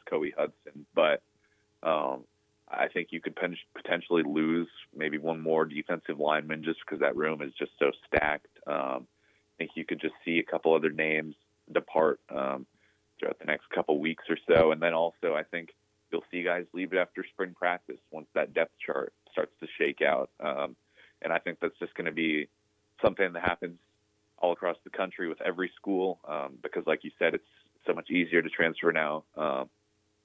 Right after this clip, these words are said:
and then also, I think you're just seeing it a little more at Auburn because it is a new staff,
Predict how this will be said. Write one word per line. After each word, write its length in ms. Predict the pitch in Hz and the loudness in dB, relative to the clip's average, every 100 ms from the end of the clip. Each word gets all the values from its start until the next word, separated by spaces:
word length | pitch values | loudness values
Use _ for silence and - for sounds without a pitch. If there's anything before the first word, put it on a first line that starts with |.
| _ _ | _ _
and 140 | 95 87 | -4 -2
then 120 | 80 | 0
also, 380 | 78 80 85 78 | -2 -2 2 2
I 100 | 76 | 2
think 340 | 85 78 - _ _ _ _ _ | -4 -6 -12 _ _ _ _ _
you're 100 | 87 | -4
just 180 | 82 - - | -4 -6 -8
seeing 220 | 85 78 | -6 -6
it 120 | 71 - | -6 -2
a 60 | |
little 320 | 80 92 92 78 | 0 4 2 2
more 340 | 82 82 78 | 2 4 4
at 60 | 71 | 4
Auburn 400 | 78 78 71 67 _ | 2 2 -2 -10 _
because 240 | - 90 - | -6 -4 -4
it 100 | - | -4
is 180 | 85 78 | -4 -4
a 60 | |
new 220 | 78 80 73 - | -8 -10 -12 -4
staff, 360 | - 76 65 | 0 2 2